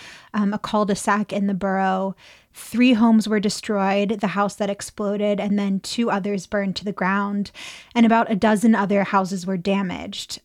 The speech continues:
Six people died, including one who was hospitalized for several days after the explosion. Um, and at this point, most of the homes there have been released back to the homeowners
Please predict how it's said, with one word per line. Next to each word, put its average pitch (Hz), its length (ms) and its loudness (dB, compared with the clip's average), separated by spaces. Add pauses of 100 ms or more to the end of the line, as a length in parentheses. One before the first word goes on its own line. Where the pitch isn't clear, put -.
(140)
Six - 440 -4
people 247 360 -2
died, 208 560 2
including 214 600 0
one 208 280 0
who 196 240 -4
was 202 220 -2
hospitalized 202 960 0
for - 180 -2
several 196 380 0
days 190 460 0
after 196 340 0
the 202 120 2
explosion. 190 880 0 (540)
Um, 214 220 6
and 214 100 8
at 214 140 0
this 262 180 2
point, 233 480 4
most 226 420 4
of 240 120 -4
the 247 60 2
homes 202 340 0
there 202 180 4
have 190 180 0
been 202 160 0
released 196 440 -4
back 185 260 -2
to - 120 -8
the 190 80 -4
homeowners 196 840 -2